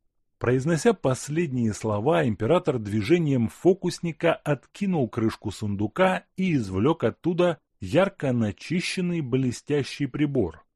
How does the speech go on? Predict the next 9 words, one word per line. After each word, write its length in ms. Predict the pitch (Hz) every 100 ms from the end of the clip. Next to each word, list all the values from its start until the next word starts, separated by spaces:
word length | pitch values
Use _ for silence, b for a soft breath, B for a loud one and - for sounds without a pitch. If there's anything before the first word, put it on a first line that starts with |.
| _
похожий 440 | 87 - 170 135 110
отдаленно 760 | 95 95 92 107 151 143 131
на 180 | 113 110
керосиновую 760 | - 107 101 - 107 107 120
лампу – 500 | 135 127 82 - 80 - _ _
и 120 | 202
самые 540 | 214 - 123 135 143 147
обычные 920 | - 151 117 101 92 - 98 98 98 _ _
сапоги. 520 | - 120 139 113 73